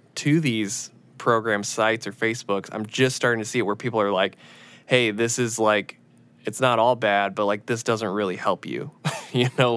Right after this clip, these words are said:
like, all these guys are doing is just selling, you know, regurgitated information.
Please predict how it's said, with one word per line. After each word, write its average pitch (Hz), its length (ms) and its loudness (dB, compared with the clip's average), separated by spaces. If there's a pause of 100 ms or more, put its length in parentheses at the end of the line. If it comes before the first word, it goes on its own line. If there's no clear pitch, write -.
(100)
like, - 240 0 (880)
all 113 160 6
these 113 200 0
guys 107 280 2
are 101 80 -4
doing 107 300 0
is 95 120 -4
just 101 180 -6 (100)
selling, 98 640 0 (580)
you 107 160 -4
know, 92 180 -2
regurgitated 104 960 -2
information. 98 1040 -4